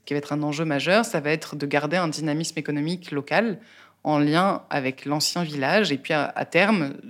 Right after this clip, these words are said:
uniquement sur le nouveau. Donc, quelles activités, qu'est-ce qui va être déplacé, comment, et cetera. C'est, c'est tout un élément. Euh, il parlait à un moment donné également d'en faire un, un éco-village, un village exemplaire. Donc, euh,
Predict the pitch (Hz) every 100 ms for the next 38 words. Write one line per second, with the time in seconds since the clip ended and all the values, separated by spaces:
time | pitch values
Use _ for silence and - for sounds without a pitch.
0 | - 196 190 180 180 190 180 170 160 180
1 | 170 131 _ - - - - _ - 127
2 | 139 135 139 - 139 127 151 160 170 165
3 | - 135 139 151 131 135 - 156 165 175
4 | 175 139 139 143 156 139 131 131 127 151
5 | 175 - 135 135 - - - 147 139 139
6 | 139 135 135 175 - - - - - -
7 | 143 - 170 170 170 190 196 202 165 165
8 | 160 156 156 170 214 170 147 147 180 185
9 | 147 - 180 170 151 143 143 - 151 147
10 | 156 190 165 139 180 165 135 139 143 147
11 | 151 156 143 139 180 214 156 143 143